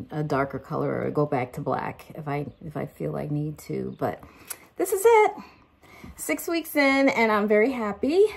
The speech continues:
And, uh, yeah, I feel very comfortable washing it now without having to worry about unraveling and all kinds of issues with, you know, destroying the, uh, grid and the parting and everything. And I,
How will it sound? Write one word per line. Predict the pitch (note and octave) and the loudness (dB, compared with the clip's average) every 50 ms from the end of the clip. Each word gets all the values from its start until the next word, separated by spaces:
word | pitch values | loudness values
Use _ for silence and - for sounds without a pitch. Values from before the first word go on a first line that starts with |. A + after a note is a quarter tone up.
| - - - - - - | -8 -16 -16 -18 -12 -4
And, | - G3+ G3 F3+ F3+ F3+ F3+ F3+ F3 E3+ E3+ E3 F3 F3 E3 F#3 | -2 0 2 2 2 2 2 2 2 2 2 2 2 0 0 0
uh, | F3 E3 E3+ D#3+ D#3+ D#3 D#3 D#3 D3+ - - _ _ _ _ _ _ _ _ - - - - - _ - _ | 0 0 0 0 0 0 0 0 -2 -4 -12 _ _ _ _ _ _ _ _ -20 -20 -20 -20 -20 _ -10 _
yeah, | B3+ B3+ C4 C4 B3+ A#3+ | 4 6 8 8 8 8
I | A3 | 6
feel | G#3+ - A#3 A3 A3 A3 G#3 | 6 4 4 6 8 8 6
very | G3+ G3+ G#3+ A#3 | 6 6 6 6
comfortable | A#3 - A#3+ B3 A#3 - A#3 A3+ A#3+ A3 | 4 4 0 0 0 -2 2 4 4 6
washing | G#3 F#3+ F#3+ G3+ G#3 - - A3 G3+ | 6 6 6 4 2 0 0 0 0
it | G3+ - | 0 0
now | C3 G3 G3 F#3+ F#3 F#3 F#3 | 0 0 0 2 2 2 2
without | F#3 F#3 F3+ F3+ F3 F3 F#3 | 2 2 2 2 2 2 0
having | F#3+ F#3+ F3 E3+ E3 F3 E3+ E3 | 0 -2 -2 -2 0 -2 -4 -4
to | - E3+ | -4 -4
worry | E3+ E3+ E3 E3 E3 E3 D#3+ D#3+ | 0 2 2 4 4 4 2 0
about | D#3 D#3 - D3+ D3+ D3+ C#3+ C#3+ D3 - - - - - - - - - - - - - - - - - | -2 -2 -2 -2 0 0 0 0 -2 -4 -6 -12 -20 -20 -20 -20 -20 -20 -20 -20 -20 -20 -20 -20 -14 -2
unraveling | - E3+ E3+ E3+ D#3+ E3 E3+ E3+ E3+ E3+ F3 F3 F3 F3 E3+ E3+ E3+ E3+ E3+ E3+ D#3+ | 0 2 4 6 6 8 8 8 8 6 6 4 2 4 4 4 4 4 4 4 2
and | C#3+ C#3 C3+ C3+ C3+ C3 A2+ - - - - | 2 0 0 0 -2 -2 -4 -6 -10 -12 -6
all | C3 D#3 E3+ | -4 -4 -2
kinds | - F#3 E3 D#3+ D#3+ | 0 0 0 0 0
of | D#3 | 0
issues | - E3+ D#3 D3+ - F3 D#3 D3+ D#3 D3+ D3 | 0 0 -2 -2 -2 -2 -2 0 -2 -2 -4
with, | D3+ D#3+ D#3 C#3 C3+ C3+ D3 - - - | -2 -2 0 0 0 -2 -6 -12 -14 -10
you | D#3+ E3 D#3+ | -4 -2 0
know, | D3 C3 C3 | 0 0 0
destroying | C3 D3 D3 - - F3+ E3+ E3 D#3+ D#3+ D#3 D#3 D#3+ D#3 | -2 -2 -4 -4 -2 2 4 4 6 6 6 4 6 4
the, | D3+ D3 D3 C#3+ | 4 4 4 2
uh, | C#3 C3+ - - - - | 0 0 -2 -4 -4 -6
grid | D#3 D#3+ E3 F3 F3 D#3+ D#3+ D#3 D#3 E3 D#3 - - - | -4 2 4 8 8 10 10 8 6 6 0 -8 -16 -12
and | D3 D#3 D3+ | -6 -4 -4
the | C#3 | -4
parting | C3 - - E3 D#3 D3+ D3+ D3+ D3 D3 D3 C#3+ C#3+ | -6 -4 -2 0 2 2 2 2 2 2 2 2 0
and | C#3 C#3+ | 0 -2
everything. | C#3 C#3 D3 D3+ - D#3 C#3+ C#3 | -4 -4 -6 -6 -4 -4 -4 -2
And | C#3+ C#3 | -2 -4
I, | C3 - | -6 -6